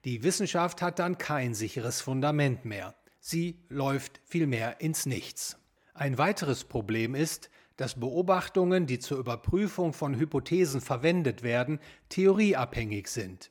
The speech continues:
Es gibt keine reine, keine theorielose Erfahrung, sondern Erfahrung wird stets auf der Grundlage einer Theorie gemacht. Erfahrung ist immer theoretisch präformiert.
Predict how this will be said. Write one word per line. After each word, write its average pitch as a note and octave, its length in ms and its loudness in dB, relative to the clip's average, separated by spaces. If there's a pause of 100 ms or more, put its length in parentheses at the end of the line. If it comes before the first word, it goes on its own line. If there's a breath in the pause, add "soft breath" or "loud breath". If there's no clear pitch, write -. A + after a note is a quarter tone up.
(100)
Es F#3 340 -2
gibt D#3+ 240 -2
keine C3+ 440 0
reine, B2+ 460 2 (280 loud breath)
keine D3 380 0
theorielose D#3+ 760 2
Erfahrung, C#3+ 760 -2 (280 loud breath)
sondern A2+ 340 -6
Erfahrung D#3+ 640 2
wird D#3+ 140 0
stets - 480 0
auf F#3+ 280 2
der F#3+ 160 0
Grundlage C#3+ 720 2
einer C#3 280 -2
Theorie E3+ 540 4
gemacht. G#2 580 -6 (380 loud breath)
Erfahrung D#3+ 640 2
ist E3 280 0
immer C3+ 420 0
theoretisch B2 800 0
präformiert. G#2 960 -8